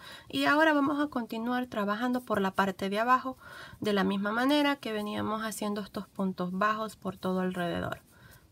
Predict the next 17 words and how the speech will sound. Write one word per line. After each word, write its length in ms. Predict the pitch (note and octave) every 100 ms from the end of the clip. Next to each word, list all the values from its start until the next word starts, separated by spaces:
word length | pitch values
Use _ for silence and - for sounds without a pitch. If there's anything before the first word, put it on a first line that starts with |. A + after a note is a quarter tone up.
| -
Así 240 | - G3
es 100 | G#3
que 140 | - -
así 260 | G3+ G3 B3+
van 140 | C#4
a 80 | C#4+
continuar 580 | D4 C#4 C#4+ C#4 C#4+ D4+
por 160 | - G#3
esta 240 | - G#3
parte 320 | G#3 G#3 G#3+
de 120 | G#3+
abajo. 360 | A#3+ C#4+ C#4+ D4 - - -
Nos 240 | - A3 G#3
vemos 300 | A#3+ C4 D#4+
aquí 320 | D#4+ E4 E4+
para 240 | - A3+
mostrarles, 640 | G#3 G#3 - B3 B3+ C4